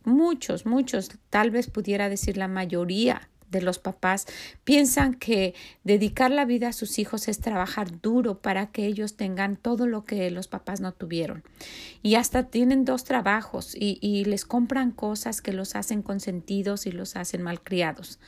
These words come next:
Y eso no es lo que, de lo que Dios habla.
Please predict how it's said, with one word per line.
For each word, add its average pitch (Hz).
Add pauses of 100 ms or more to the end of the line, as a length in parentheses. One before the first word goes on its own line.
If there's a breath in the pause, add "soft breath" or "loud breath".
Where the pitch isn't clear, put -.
(500 loud breath)
Y 233
eso 277
no 254
es 269
lo 254
que, 208
de 196
lo 190
que 185
Dios 180
habla. 180